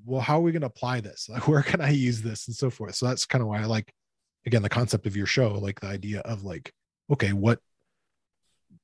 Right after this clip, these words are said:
how are people using this stuff, and what, you know, you know, what makes it, like, the tangible part of it, which is, is, is exciting to me, because I, I think that that's where,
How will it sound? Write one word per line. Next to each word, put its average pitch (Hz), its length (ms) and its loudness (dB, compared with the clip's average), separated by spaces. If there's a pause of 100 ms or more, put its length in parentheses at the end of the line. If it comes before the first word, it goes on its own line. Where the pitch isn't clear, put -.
(200)
how 175 200 6
are 208 120 10
people 151 280 4
using 131 380 6
this 107 160 -4
stuff, 101 320 -8
and 104 160 -10
what, 123 240 0
you 120 120 0
know, 104 280 -4
you 110 120 -10
know, 104 60 -6
what 120 200 2 (400)
makes 127 240 2
it, 110 100 -10 (200)
like, 117 180 -6
the 117 80 -4
tangible 113 460 2
part 110 300 2
of 95 100 -4
it, 92 120 -14
which - 240 -10
is, 107 200 -8
is, 113 280 -2
is 110 160 0
exciting 107 440 -2
to - 140 -6
me, 101 100 -10
because 101 280 -6
I, 104 140 -4
I 123 160 4
think 117 300 0
that 101 220 -6 (1600)
that's - 300 2
where, 107 400 4